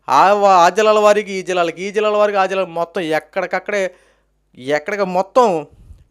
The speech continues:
గొడవలు పెట్టేసి కూటమి ప్రభుత్వం మీద బ్యాడ్ నేమ్ తీసుకురావాలని ప్రయత్నిస్తూ ఉన్నారు.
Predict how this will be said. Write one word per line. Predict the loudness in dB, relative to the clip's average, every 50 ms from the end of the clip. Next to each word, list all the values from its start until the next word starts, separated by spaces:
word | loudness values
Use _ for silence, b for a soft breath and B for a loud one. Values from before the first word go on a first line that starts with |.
| _ _ -4 -2
గొడవలు | 0 2 2 2 2
పెట్టేసి | 0 0 -2 0 -2 -2 -2 -4 -8 -10 -12 -12 -14 _ _ _ _ _ _ _ _ _ _ _ _ _ _ _ _ _ _ _ _ _ _ _ _ _ _ _ _ _ _ _ _
కూటమి | 2 2 2 4 4 0 0
ప్రభుత్వం | 0 -2 -2 -2 -2 -4 -6 -4
మీద | -4 -4 -2 -2 -2 -2
బ్యాడ్ | -4 -2 0 2 4 4 2 0 -2
నేమ్ | -4 -4 -4 -6
తీసుకురావాలని | -8 -6 -6 -6 -6 -4
ప్రయత్నిస్తూ | -4 -4 -4 -4 -6 -10 -10 -6 -6
ఉన్నారు. | -6 -4 -6 -8 -10